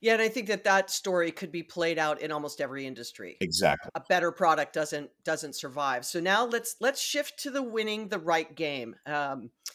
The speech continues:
Speaker 1: I think the obvious question behind winning the right game is, what does it mean to win that versus the wrong game? <laughs> So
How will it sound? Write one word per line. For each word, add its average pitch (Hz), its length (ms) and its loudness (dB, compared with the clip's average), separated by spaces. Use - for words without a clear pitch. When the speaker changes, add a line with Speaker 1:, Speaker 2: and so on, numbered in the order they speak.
Speaker 1:
I 185 120 4
think 196 260 -4
the 185 140 -4
obvious 196 420 6
question 185 420 -2
behind 180 460 0
winning 165 320 -2
the 151 80 -2
right 151 180 2
game 160 280 0
is, 139 160 -6
what 147 100 -2
does 147 140 -6
it - 140 -6
mean 147 340 -6
to 135 100 -16
win 135 280 -8
that 151 280 4
versus 131 420 -10
the 117 140 -18
wrong 151 240 0
game? 107 240 -4
<laughs> 151 60 -10
So - 180 2